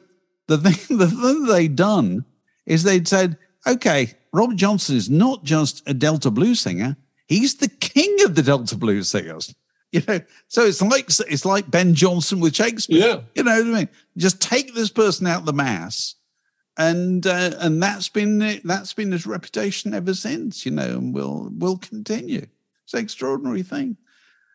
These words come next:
Speaker 1: So that's how kind of posthumous re-, uh, reputations, you know, happen. So who knows whether Crosby, Stills, Nash
Speaker 2: I know,
Speaker 1: and
Speaker 2: that's the thing. You
Speaker 1: <laughs>
Speaker 2: want
Speaker 1: We
Speaker 2: to know in
Speaker 1: don't.
Speaker 2: fifty years' time.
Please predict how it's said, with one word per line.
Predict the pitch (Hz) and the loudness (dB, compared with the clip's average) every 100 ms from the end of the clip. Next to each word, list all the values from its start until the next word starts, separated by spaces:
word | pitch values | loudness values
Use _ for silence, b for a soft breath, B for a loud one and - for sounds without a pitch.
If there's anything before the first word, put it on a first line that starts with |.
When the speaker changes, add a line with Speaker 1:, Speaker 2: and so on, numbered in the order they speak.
| _ | _
Speaker 1:
So | - 185 | -12 -4
that's | 233 190 - | -4 -4 -6
how | 294 190 185 | -4 -2 -4
kind | - 202 190 | -4 -6 -4
of | 143 135 _ _ _ _ _ _ | -4 -8 _ _ _ _ _ _
posthumous | - 208 - 214 180 170 | -6 -6 -4 -2 0 0
re-, | 190 185 180 | -2 -2 0
uh, | 170 170 | 0 0
reputations, | 175 175 185 180 175 - 160 151 151 - - | 0 -4 -2 -2 0 -2 -4 -4 -4 -6 -8
you | 175 175 | -6 -4
know, | |
happen. | - - - 254 - 107 85 92 | -6 -10 -8 -8 -6 -6 -6 -6
So | - 147 147 - b b b | -2 0 -2 -6 b b b
who | - 370 320 | 0 2 2
knows | 214 240 330 - - - - | 2 2 2 0 -2 -8 -4
whether | 113 101 90 - - _ _ _ _ _ _ _ _ _ _ | -2 0 -2 -8 -14 _ _ _ _ _ _ _ _ _ _
Crosby, | - 117 - 110 | -4 -2 -2 -6
Stills, | - 120 107 92 | -4 -2 0 -2
Nash | 95 107 95 139 | -4 -6 -4 0
Speaker 2:
I | 143 | 2
know, | 160 160 147 | 4 4 4
Speaker 1:
and | |
Speaker 2:
that's | 139 - - | 4 0 0
the | |
thing. | 139 175 | 0 2
You | 156 160 156 | 2 0 0
Speaker 1:
<laughs> | |
Speaker 2:
want | 196 196 | 0 0
Speaker 1:
We | |
Speaker 2:
to | 180 | 2
know | 202 | 2
in | 190 | 4
Speaker 1:
don't. | 165 | 4
Speaker 2:
fifty | 220 190 | 2 2
years' | 196 170 139 | 4 4 2
time. | - 180 | 0 -2